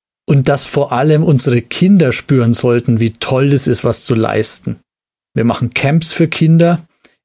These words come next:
an denen wir zeigen, dass es Spaß macht, was aus eigener Kraft zu schaffen. Über den Sport, über das Handwerk, mit viel Mindset, aber auch ganz viel Bewegung.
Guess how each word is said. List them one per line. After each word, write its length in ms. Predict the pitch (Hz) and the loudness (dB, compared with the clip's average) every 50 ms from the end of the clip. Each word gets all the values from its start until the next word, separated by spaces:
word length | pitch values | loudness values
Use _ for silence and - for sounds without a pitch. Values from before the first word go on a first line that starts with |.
| _ _ - | _ _ -2
an 140 | 127 120 | -2 0
denen 220 | 117 127 127 135 131 | 2 2 2 2 2
wir 160 | 135 131 127 | 0 0 0
zeigen, 520 | - - 113 101 113 135 135 143 143 143 | -2 -2 -2 0 0 0 2 2 2 2
dass 160 | 127 135 113 135 | 0 0 0 0
es 80 | 127 | -2
Spaß 320 | - - - 117 113 - - | -2 -2 -4 -4 -2 0 0
macht, 240 | 143 139 - - | 0 0 0 -2
was 120 | - 127 131 | -2 -2 0
aus 120 | 127 - | -2 -2
eigener 380 | - - 127 131 139 139 135 131 | -2 -4 -2 -2 0 0 0 -2
Kraft 340 | 131 - 139 131 - - - | -2 -2 -4 -4 -4 -6 -6
zu 120 | - 143 | -6 -4
schaffen. 480 | - - 180 180 - - 160 156 160 - _ _ _ - | -2 -2 -2 -2 0 0 0 -2 -2 -6 _ _ _ -2
Über 160 | - 135 131 | 0 0 2
den 140 | 131 131 127 | 2 0 -2
Sport, 520 | - - - 135 127 143 151 - - - _ _ _ _ _ _ _ - | -2 -2 -2 0 0 0 -2 -6 -10 -14 _ _ _ _ _ _ _ -2
über 160 | - 139 143 | -2 0 0
das 240 | 143 139 - - - | 0 0 -2 -2 0
Handwerk, 680 | 131 156 160 160 - 151 135 131 139 135 - - - _ - | 0 0 0 0 0 0 0 0 -2 -4 -6 -10 -12 _ -4
mit 120 | 139 120 | -4 -4
viel 220 | - - 160 156 143 | -2 -2 -2 0 2
Mindset, 600 | 139 127 113 123 151 165 156 - - 156 151 147 | 2 0 2 2 0 0 0 0 0 0 0 0
aber 200 | 131 123 120 120 | 0 0 0 -2
auch 80 | - | -4
ganz 240 | - 117 131 143 - | -4 -4 -4 -4 -4
viel 160 | - 156 139 | -4 -4 -2
Bewegung. 580 | 127 - 120 113 117 120 135 151 202 226 214 | -2 -2 -2 0 -2 0 0 0 0 0 0